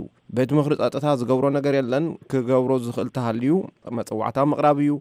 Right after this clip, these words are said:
ኣብ ትግባርኡ ግን ናይ መንግስታት ኢትዮጵያን ኤርትራን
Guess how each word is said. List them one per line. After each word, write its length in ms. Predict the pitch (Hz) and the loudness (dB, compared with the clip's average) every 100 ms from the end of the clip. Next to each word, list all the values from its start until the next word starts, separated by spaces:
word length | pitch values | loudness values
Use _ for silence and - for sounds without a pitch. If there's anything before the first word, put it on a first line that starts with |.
| _ _ | _ _
ኣብ 160 | - - | -8 -4
ትግባርኡ 500 | 160 160 170 165 117 | -2 2 2 2 0
ግን 180 | 143 175 | -2 -2
ናይ 180 | 170 135 | -2 -2
መንግስታት 480 | 131 127 123 - 131 | -2 -4 -6 -6 -6
ኢትዮጵያን 480 | 107 131 120 110 123 - - | -6 -6 -4 -4 -6 -8 -6
ኤርትራን 480 | 127 131 147 160 | -4 -4 -2 0